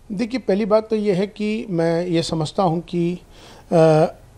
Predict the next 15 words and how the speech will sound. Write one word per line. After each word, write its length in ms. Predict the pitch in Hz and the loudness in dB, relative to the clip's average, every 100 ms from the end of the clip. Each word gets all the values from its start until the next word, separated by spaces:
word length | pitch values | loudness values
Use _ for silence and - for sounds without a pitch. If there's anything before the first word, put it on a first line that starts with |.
| - - | -16 -8
जो 500 | 143 151 156 151 147 | 0 2 4 4 0
वक्फ 340 | 135 175 - - | 4 4 4 -2
के 80 | 185 | -2
अंदर 260 | 160 160 156 | 0 2 0
जो 100 | 165 | -2
amendment 640 | - 156 165 202 208 196 | -2 2 4 4 0 -2
हो 160 | - 151 | -4 -4
रहा 280 | 139 131 | -2 -2
है, 160 | 143 170 | -2 -2
कल 440 | 190 165 165 165 156 - - - - | 0 2 4 4 0 -10 -20 -20 2
cabinet 380 | 175 151 156 - | 4 6 4 2
की 140 | 196 | -2
बैठक 380 | 143 160 156 220 | 2 4 2 -2
हुई 260 | 165 143 | -2 0
है 140 | 127 | 0